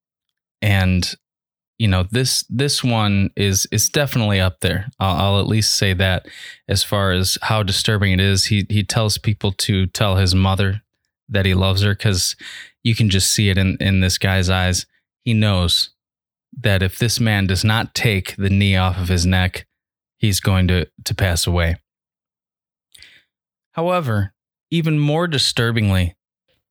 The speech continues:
or rather more disturbing than that, is the looks on the faces of the policemen that are around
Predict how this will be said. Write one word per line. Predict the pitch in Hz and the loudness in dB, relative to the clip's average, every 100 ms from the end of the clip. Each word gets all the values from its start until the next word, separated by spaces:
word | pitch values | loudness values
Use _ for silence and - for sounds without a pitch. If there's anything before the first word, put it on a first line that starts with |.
| _ _ _ _ _ _ | _ _ _ _ _ _
or | 104 | 0
rather | 104 101 92 | 2 2 2
more | 92 107 104 | 2 2 2
disturbing | 90 - - 139 104 90 87 | 0 0 0 0 0 -2 -4
than | 92 92 90 | -2 0 2
that, | 90 90 - _ _ _ _ _ _ _ | 2 0 -4 _ _ _ _ _ _ _
is | 113 104 107 - _ _ _ _ _ - | 0 0 -2 -8 _ _ _ _ _ -4
the | 123 117 | -2 0
looks | 120 165 196 - | 0 0 -2 -2
on | 131 | 0
the | 113 | 0
faces | 101 - 117 110 120 107 - | 0 0 0 0 0 -2 -2
of | 101 95 | -4 -2
the | 104 | -4
policemen | - 104 104 101 - 101 95 95 - _ _ _ _ - | -2 0 0 0 0 2 2 0 -4 _ _ _ _ -8
that | 110 104 | -2 0
are | 101 101 | 0 0
around | - 101 107 117 101 92 85 | -2 -2 0 2 2 0 -2